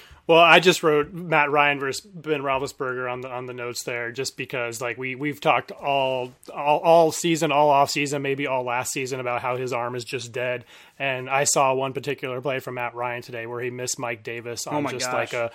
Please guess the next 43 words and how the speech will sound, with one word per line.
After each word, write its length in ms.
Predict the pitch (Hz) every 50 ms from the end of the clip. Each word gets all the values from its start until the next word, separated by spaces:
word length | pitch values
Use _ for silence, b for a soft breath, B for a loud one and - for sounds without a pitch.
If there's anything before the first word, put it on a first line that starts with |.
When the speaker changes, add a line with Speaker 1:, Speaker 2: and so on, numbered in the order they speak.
| B B B B B _
Speaker 1:
uh, 200 | 135 123 123 131
just 260 | 143 139 156 147 - 196
like 200 | 170 151 147 -
that, 200 | 165 151 151 139
that 300 | 151 147 151 156 156 -
he, 160 | 160 - - 220 220
he 120 | 196 220
threw 260 | 220 - 220 214 220
it, 40 | 220 214
like, 180 | 214 202 196
four 200 | - 214 214 214
feet 220 | 214 - 214 214 220
over 300 | 214 214 196 208 208 202
his 140 | 190 190
head 240 | - 208 226 233 185
and 100 | 156 160
he 80 | 160 165
was, 180 | 175 170 147
like, 240 | 160 175 165 165 151
three 240 | - - 151 165 175
yards 320 | 170 165 165 165 165 147
down 240 | 135 160 160 160 147
the 80 | 143 135
field. 300 | - - 156 143 127 127
Like, 160 | 131 131 -
that 160 | 151 151 160
was, 240 | 165 165 156 151 B B B B B B _
like, 140 | 180 180 190 226
and 180 | 202 196 202
he 220 | 214 - 160 180 175
had 160 | 165 156 151
no 160 | 156 170 160
pressure 400 | - - 160 160 - - 165 156
on 180 | 151 151 151 156
him. 140 | 156 151
He 60 | 147 139
had 140 | 127 120
no 140 | 127 147 156
nothing. 500 | 156 151 147 147 - 160 151 147 143 156
Like, 220 | 147 143 143 139 151
it 100 | 151 143
was 220 | 139 143 139 123
just, 420 | - 151 143 143 135 - - B